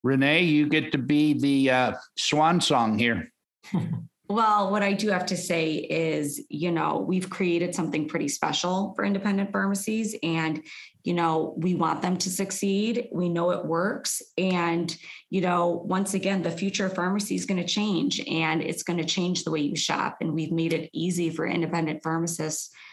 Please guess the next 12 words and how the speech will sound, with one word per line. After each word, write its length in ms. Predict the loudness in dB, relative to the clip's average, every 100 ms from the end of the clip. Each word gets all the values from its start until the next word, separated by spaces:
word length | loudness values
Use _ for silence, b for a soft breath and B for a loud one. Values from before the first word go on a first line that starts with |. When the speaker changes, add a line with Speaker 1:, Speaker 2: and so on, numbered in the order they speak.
| B B B
Speaker 2:
to 180 | -2 0
succeed. 680 | 0 0 -2 -2 0 0 -2
And 140 | -2 0
I 100 | 0
encourage 600 | 0 0 0 -2 -2 -2
them 380 | 0 0 -2 -4 -2
to 420 | -2 0 -2 -4 B B -8
log 320 | -2 0 0
on 300 | 0 2 0
and 600 | 0 0 0 0 0 -2 -4 -4
get 180 | -4
started. 500 | -2 -2 -2 -4 -6